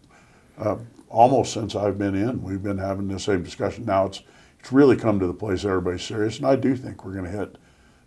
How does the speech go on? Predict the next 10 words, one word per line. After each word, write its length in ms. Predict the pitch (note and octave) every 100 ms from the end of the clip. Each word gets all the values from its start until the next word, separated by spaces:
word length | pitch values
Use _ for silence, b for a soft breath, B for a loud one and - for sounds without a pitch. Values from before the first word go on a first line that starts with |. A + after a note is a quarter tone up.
| _
good 200 | B2 A#2+
solutions. 460 | - A#2+ G2+ - F#2
One 180 | A#2+
of 60 | B2
those 220 | A2+ G#2
bills 340 | G2+ A2 A2 A2
will 80 |
be 140 | A2+ G#2+
the 100 | G#2
vehicle, 600 | G2+ G#2 A2 C3+ B2